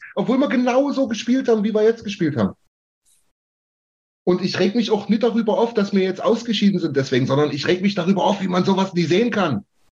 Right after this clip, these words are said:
Das ist eine Frechheit, ist das. Das ist eine bodenlose Frechheit. Und irgendwo in Toronto, in irgendeinem fucking Room sitzen die jetzt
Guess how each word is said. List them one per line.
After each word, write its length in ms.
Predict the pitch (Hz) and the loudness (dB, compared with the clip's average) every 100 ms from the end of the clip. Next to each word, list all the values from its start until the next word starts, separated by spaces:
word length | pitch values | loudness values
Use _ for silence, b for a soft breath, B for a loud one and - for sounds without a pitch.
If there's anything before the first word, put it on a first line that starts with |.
| _ _ - - - | _ _ -14 -12 -6
Das 120 | 147 | 0
ist 160 | 202 202 | 2 2
eine 100 | 196 | 0
Frechheit, 400 | 220 220 220 202 | -2 0 0 0
ist 180 | 202 175 | -2 0
das. 280 | 117 - _ _ _ _ _ _ _ | -2 -4 _ _ _ _ _ _ _
Das 140 | 131 | -2
ist 160 | 160 147 | -2 -4
eine 100 | 170 | -2
bodenlose 560 | - 220 226 208 208 196 | 0 0 0 0 0 0
Frechheit. 460 | 190 202 175 107 B B | -2 0 0 -2 B B
Und 120 | 156 160 | 0 2
irgendwo 440 | 226 277 233 254 | 2 2 0 -2
in 80 | 220 | 0
Toronto, 480 | 208 208 233 226 185 | 2 2 2 0 0
in 60 | |
irgendeinem 360 | 185 208 208 196 | 0 0 0 -4
fucking 460 | - 208 233 202 | -2 -4 0 0
Room 200 | 185 226 | 2 0
sitzen 320 | 202 202 - 208 | 0 -4 -4 -2
die 120 | 208 | 2
jetzt 520 | 202 202 - - | 0 0 -8 -6